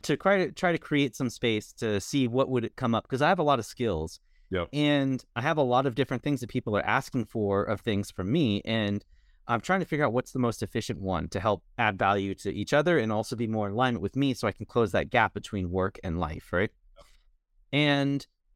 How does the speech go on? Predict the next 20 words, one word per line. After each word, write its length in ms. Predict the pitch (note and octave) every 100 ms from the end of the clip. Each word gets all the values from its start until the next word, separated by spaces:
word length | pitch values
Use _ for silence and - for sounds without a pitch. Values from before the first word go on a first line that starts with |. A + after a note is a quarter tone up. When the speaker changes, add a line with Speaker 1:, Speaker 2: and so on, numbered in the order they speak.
| _ _
Speaker 1:
I 60 | B2+
think 260 | - G3 G3+
for 160 | A3
me, 380 | D#3+ A2+ B2 F#2
like, 180 | G2+ -
what 120 | A#2+
I'm 180 | B2+ A2+
ex-, 160 | -
super 260 | - D#3+ D3+
excited 380 | C3 - A2+ G#2+
about 300 | G2+ G#2 -
is 240 | A2+ G2+
being 220 | - D3
able 200 | F3 D3+
to 120 | - A#2
not 320 | G#2+ A#2+ F3+
just 220 | G3 -
work 300 | B2 C#3 - -
on 420 | A2+ A2 G2+ G#2+ _ _ _ _ -
the 400 | G#2+ A#2+ A2